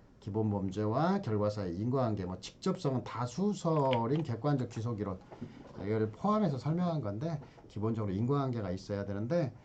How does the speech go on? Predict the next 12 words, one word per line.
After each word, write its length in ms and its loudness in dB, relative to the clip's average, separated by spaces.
설문에서는 1080 8
일 180 8
행위가 360 10
아니라 480 6
이 400 4
행위인 440 8
별도의 460 4
과실이 480 2
개입하여 520 6
결과가 400 0
발생한 560 -2
경우 440 -4